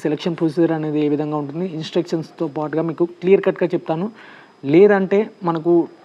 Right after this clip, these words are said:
ఎల్పీఆర్బీ సైట్ ఖ-, ఖచ్చితంగా ఉంటుంది, అఫీషియల్‌గా ఉంటుంది. మనకు కింద డిస్క్రిప్షన్లో మెన్షన్ చేస్తాను, అక్కడ నుంచి కూడా మీరు ఇన్ఫర్మేషన్ అనేది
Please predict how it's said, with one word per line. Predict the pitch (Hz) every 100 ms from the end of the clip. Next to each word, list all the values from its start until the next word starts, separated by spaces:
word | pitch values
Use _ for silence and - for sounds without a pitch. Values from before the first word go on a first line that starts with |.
| -
ఎల్పీఆర్బీ | 170 196 190 180
సైట్ | 180 175 170
ఖ-, | - 165 156
ఖచ్చితంగా | - 156 - 180
ఉంటుంది, | 170 156 156 190
అఫీషియల్‌గా | 135 170 156 170 156
ఉంటుంది. | 151 143 156 208 220 _
మనకు | 143 143 147
కింద | 143 147
డిస్క్రిప్షన్లో | 147 147 - 143 165 156
మెన్షన్ | 147 139 139 143
చేస్తాను, | 147 147 151 170
అక్కడ | - 143
నుంచి | 143 -
కూడా | 147 151
మీరు | 147 151 160
ఇన్ఫర్మేషన్ | 151 143 147 151 143
అనేది | 135 151